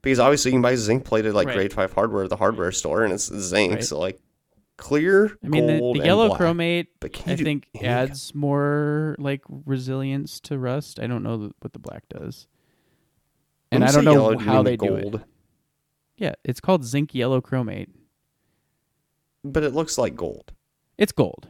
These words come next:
Speaker 2: Yeah.
Speaker 1: Like, it's not yellow, yellow. It's just
Speaker 2: No,
Speaker 1: yellow
Speaker 2: but
Speaker 1: over
Speaker 2: it
Speaker 1: silver, which kinda gives a gold look.
Speaker 2: Yes.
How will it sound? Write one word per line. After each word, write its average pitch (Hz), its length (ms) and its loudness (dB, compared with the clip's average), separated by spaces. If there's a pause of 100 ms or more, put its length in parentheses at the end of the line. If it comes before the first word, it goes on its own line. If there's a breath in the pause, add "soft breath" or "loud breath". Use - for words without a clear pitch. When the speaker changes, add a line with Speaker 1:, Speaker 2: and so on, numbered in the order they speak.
Speaker 2:
Yeah. 190 100 2
Speaker 1:
Like, 147 100 2
it's 147 120 -2
not 180 180 6
yellow, 95 520 -2
yellow. 60 440 -16 (480)
It's 143 100 -2
just 143 140 -2
Speaker 2:
No, 127 60 -2
Speaker 1:
yellow 131 240 8
Speaker 2:
but 117 80 8
Speaker 1:
over 160 80 4
Speaker 2:
it - 40 0
Speaker 1:
silver, 107 300 0
which 101 160 -4
kinda 95 180 0
gives 98 200 -6
a 98 60 -6
gold 92 280 -4
look. - 280 -8 (1300 soft breath)
Speaker 2:
Yes. - 420 -10